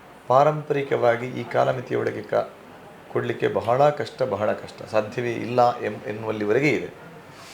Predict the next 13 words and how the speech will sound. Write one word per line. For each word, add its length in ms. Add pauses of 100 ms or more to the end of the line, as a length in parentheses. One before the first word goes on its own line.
(420)
ಮತ್ತೆ 180
ಕಾಲ 380 (760)
ಅದಕ್ಕೆ 240
ಉತ್-, 440
ಅದಕ್ಕೆ 320
ನಾವು, 260
ಆ, 80
ಒಗ್ಗು-, 600
ಮ-, 320
ಹೊಂದಿಕೊಳ್ಳೇಬೇಕು, 960 (320)
ಯಾರಿಗೂ 580
ಪುರ್ಸೊತ್ತಿಲ್ಲ 580
ಈಗ. 200